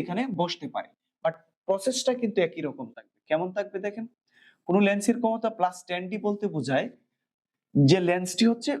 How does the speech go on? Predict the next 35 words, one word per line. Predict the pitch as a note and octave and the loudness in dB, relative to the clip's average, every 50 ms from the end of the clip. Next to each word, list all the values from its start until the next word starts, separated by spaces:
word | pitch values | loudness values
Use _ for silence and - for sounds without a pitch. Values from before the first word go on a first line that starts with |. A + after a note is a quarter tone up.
| - | -4
উত্তল, | - G#3+ - - - C#3+ - - - C#3+ | -4 -6 -6 -4 -4 -6 -4 -2 -4 -4
অর্থাৎ | - - F3+ F3+ - - | -2 -2 -4 -4 -4 0
প্লাস | E3 D#3+ F3 F#3 - - - | 0 0 0 0 -6 -12 -2
চিহ্ন | - A#3 A3+ A#3 A#3+ A#3 | -2 0 2 2 0 0
আপনি | A#3+ - A3+ G#3 G#3 | -2 -4 -8 -4 -4
দেখলে | A3+ A3+ - A#3+ C4 D4+ - - - - _ - | -4 -4 -2 -2 -2 -2 -2 -6 -10 -16 _ -2
বুঝবেন | E3+ F#3 F3 E3 F3+ G#3 G#3+ G3 | -2 -2 -2 -2 -4 -4 -2 0
যে | F#3 | 0
এটা | E3 E3+ E3+ | 0 0 -2
হচ্ছে | E3 F3 F3 - C4 D4 E4+ F4+ E4+ _ _ _ - | -6 -6 -8 -4 -4 -4 -4 -4 -8 _ _ _ -2
উত্তল | A3+ - - - F#3 D3+ | -2 -2 0 0 2 2
লেন্স। | C#3 C3+ C3+ B2+ - - - - | 4 2 0 0 -2 -8 -6 -2
একটা | E3+ F3 F3 - G3+ | -2 -2 0 -2 -4
জিনিস | F3+ D#3+ F3+ E3+ E3+ E3 D#3 C#3 | -2 -2 -2 -2 -2 -4 -6 -6
আপনি | C#3 C#3+ C#3 C3 | -6 -6 -4 -4
বুঝে | C3+ B2 B2 A#2+ | -2 0 0 -2
ফেললেন, | - G2+ G2+ - - - _ _ _ _ _ _ _ _ _ _ - | -2 -6 -10 -10 -12 -16 _ _ _ _ _ _ _ _ _ _ -2
প্লাস | D3 D3+ D#3+ E3 - - G3 | 0 0 0 -2 -4 0 0
মানে | G3+ G#3+ B3 B3+ A3 G3+ | 2 2 2 0 0 -2
উত্তল, | G3+ - - B3 C4 D4+ E4+ - - _ _ _ _ _ - | -4 -2 0 0 0 0 0 -8 -14 _ _ _ _ _ 0
মাইনাস | D3 D3 D3+ D#3+ E3 E3 E3 F3+ | 2 2 2 2 0 0 -2 -6
মানে | F3 E3+ E3+ | -4 -4 -4
হচ্ছে | F3 F3 F3 - C#4+ D4+ - - - D3 | -6 -6 -6 -4 -4 -4 -2 0 0 0
অবতল। | B2 B2+ B2 B2 - - - _ _ _ _ _ _ - | 2 0 -2 -4 -6 -20 -20 _ _ _ _ _ _ -6
অর্থাৎ | C3+ C#3+ C#3 F#3 F3+ F3+ - _ _ _ _ _ _ _ | -4 0 0 0 -2 -2 -8 _ _ _ _ _ _ _
আপ-, | - C3 C#3+ - - D3 E3 | -2 -2 0 0 0 0 0
আমাদেরকে | E3 F3 F3 G3+ F#3+ G3 - G#3+ G3+ - - - | 0 0 -2 -4 -4 -2 -2 -4 -4 -4 -6 -4
যখন | - F3 E3 G3 F#3+ F3+ | -2 -2 -2 -2 -8 -4
চশমা | - F3+ E3+ E3+ - - G3+ G#3 | -2 -2 -2 -2 -4 -4 0 0
আমরা | G#3+ G#3 G#3 G#3+ G3+ | 0 0 -2 -4 -4
ব্যবহার | F3+ G3 F3+ F#3+ F3+ E3+ D3+ - - | -4 -6 -4 -4 -4 -4 -4 -6 -6
করি, | F#3+ A#3 E4 F4+ - _ _ _ _ _ - | -8 -8 -8 -12 -14 _ _ _ _ _ -8
তখন | D3 D3 E3+ E3 | -4 -2 -2 -2
চশমাতে | E3 F3 E3+ E3 - - G3 G3+ G3+ - G#3+ | 2 0 0 0 0 -4 -2 -4 -2 -2 -2
দেখবেন | G#3+ A3 G3+ G3+ A3 A#3 | -2 -2 -4 -4 -6 -8